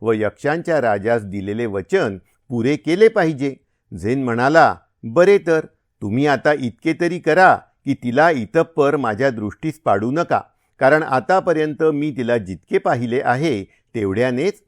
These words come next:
माझ्या मनाची मोठी चलबिचल झाली आहे." मग मुबारिक याने निघण्याची तयारी केली व ते दोघेही, त्या मुलीसुद्धा कैरो येथे जाऊन पोचले. तेथून लागलीच ते यक्षांच्या राजाच्या मुलखात गेले.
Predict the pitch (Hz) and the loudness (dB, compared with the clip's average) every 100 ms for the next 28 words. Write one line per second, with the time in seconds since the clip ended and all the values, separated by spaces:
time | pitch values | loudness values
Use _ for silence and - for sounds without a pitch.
0 | 113 113 107 117 98 98 143 - 117 123 | -6 -6 -4 -6 -6 -4 -6 -6 -6 -6
1 | 107 92 156 - 104 98 95 180 185 131 | -6 -8 -12 -8 -8 -8 -8 -8 -6 -6
2 | 104 95 87 101 _ _ _ _ _ - | -6 -6 -10 -16 _ _ _ _ _ -8
3 | 165 208 160 160 170 185 165 160 156 170 | -2 -2 -2 2 4 4 2 -2 -2 -4
4 | 139 117 110 113 147 - 110 104 110 113 | -4 -2 -2 -4 -6 -6 -4 -4 -4 -2
5 | 185 165 110 - _ _ 151 165 175 123 | -4 -2 -8 -12 _ _ -4 -2 -2 0
6 | 123 110 185 135 135 139 143 131 107 123 | 0 2 0 0 -4 -2 -2 -2 -4 -6
7 | 131 160 127 143 - _ _ _ - 127 | -8 -8 -2 -2 -2 _ _ _ -2 0
8 | 139 208 160 120 151 113 92 110 - 180 | 4 4 2 -2 -4 -4 -4 -4 -2 -2
9 | - 101 - _ _ _ - 170 202 190 | -2 -12 -16 _ _ _ -2 -2 -2 0
10 | 147 135 170 170 - 147 120 - 156 156 | 2 2 2 -2 -2 -4 -4 -4 -6 -4
11 | 175 151 113 101 110 123 110 95 - 120 | -2 0 0 0 -2 -4 -6 -8 -8 -10
12 | 107 160 147 | -6 -4 -4